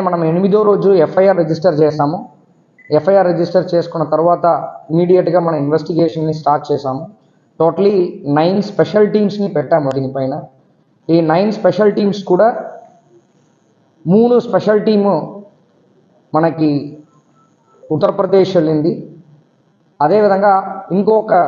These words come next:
మూడు టీము మహారాష్ట్ర వెళ్ళింది, ఇంకొక మూడు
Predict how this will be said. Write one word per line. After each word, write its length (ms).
మూడు 280
టీము 260
మహారాష్ట్ర 460
వెళ్ళింది, 320
ఇంకొక 420
మూడు 160